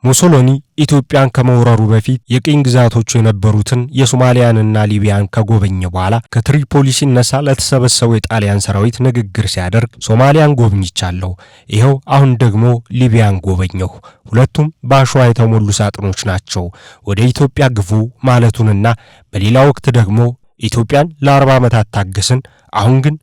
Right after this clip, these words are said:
በቃ» ማለቱን ስናስታውስ ሙሶሎኒ ኢትዮጵያን ለመውረር ትልቅ ጉጉት የነበረው መሆኑን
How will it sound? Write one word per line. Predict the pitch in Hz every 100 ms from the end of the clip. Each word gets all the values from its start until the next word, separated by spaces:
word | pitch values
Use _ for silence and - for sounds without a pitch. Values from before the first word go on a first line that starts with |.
| -
በቃ» | 117 127 - - 104
ማለቱን | 104 104 - 101
ስናስታውስ | - 101 92 - 95 92 120 - - _ _
ሙሶሎኒ | 107 127 127 135 147 -
ኢትዮጵያን | 139 - 139 - 117
ለመውረር | 110 104 101 120 123
ትልቅ | - 147 139 123
ጉጉት | 117 98 110
የነበረው | 107 101 87 104 95
መሆኑን | 92 92 98